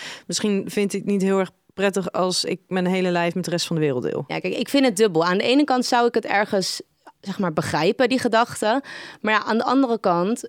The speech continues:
Speaker 2: als je kijkt naar, zeg maar, Insta-modellen en weet ik het allemaal niet, die posten alles, zeg maar, op Insta. En op een foto dat ik met een jurkje op mijn Insta sta, daar kunnen jongens zich ook op aftrekken. En dat doen ze hoogstwaarschijnlijk ook.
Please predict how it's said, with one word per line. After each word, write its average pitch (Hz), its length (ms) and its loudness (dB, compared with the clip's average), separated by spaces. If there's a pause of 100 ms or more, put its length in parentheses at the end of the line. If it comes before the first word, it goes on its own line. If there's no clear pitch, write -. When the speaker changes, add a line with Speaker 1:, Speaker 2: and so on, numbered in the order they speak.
Speaker 2:
als 208 140 -4
je 220 80 -2
kijkt 196 220 2
naar, 190 200 0
zeg 190 120 -4
maar, 180 280 0
Insta-modellen 180 1000 0
en 175 140 -2
weet 170 100 2
ik 208 100 0
het 220 100 -2
allemaal 165 280 0
niet, 156 280 0
die 180 100 -2
posten 202 420 2
alles, 196 220 0
zeg 196 180 -2
maar, 180 140 0
op 175 140 -2
Insta. 175 580 0
En 180 160 0
op 175 140 -2
een 196 80 0
foto 202 320 2
dat 185 140 2
ik 196 80 0
met 190 120 0
een 190 100 0
jurkje 202 320 0
op 170 60 -4
mijn 180 120 -2
Insta 220 260 0
sta, 160 200 -2
daar 170 100 -4
kunnen 190 220 0
jongens 190 260 0
zich 185 120 -2
ook 196 160 2
op - 100 -12
aftrekken. 135 600 -8
En 175 140 0
dat 156 140 2
doen 170 180 2
ze 151 100 -4
hoogstwaarschijnlijk 131 640 -4
ook. 127 260 -6